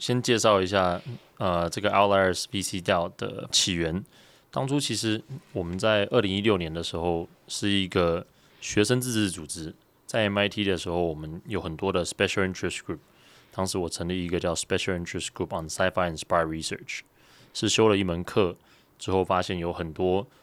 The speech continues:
从科幻可以转变为科学的一个过程。这个过程可能是我最享受的一个过程，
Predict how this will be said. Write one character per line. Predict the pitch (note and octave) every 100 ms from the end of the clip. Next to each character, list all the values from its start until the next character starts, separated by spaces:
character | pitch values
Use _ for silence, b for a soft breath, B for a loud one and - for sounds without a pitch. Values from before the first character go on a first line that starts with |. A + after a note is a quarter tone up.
| b
从 | - F#2
科 | F2+ A#2 A2+
幻 | A2+ F2+ - _ _
可 | -
以 | F#2
转 | F2
变 | E2 F2+ E2
为 | D#2+
科 | - G#2
学 | F#2+ D2+ D2 - b b b b -
的 | F2 D#2 E2+
一 | F#2
个 | G2
过 | A#2+ G#2
程。 | - D#2+
这 | - D3+
个 |
过 | C3 C3
程 | - D#2+
可 | E2
能 | E2 E2
是 | -
我 | F#2 D#2+
最 | - A2+
享 | F2 D#2
受 | F2 D#2+
的 | D#2
一 |
个 | D#2
过 | D2+ E2
程， | D2+ -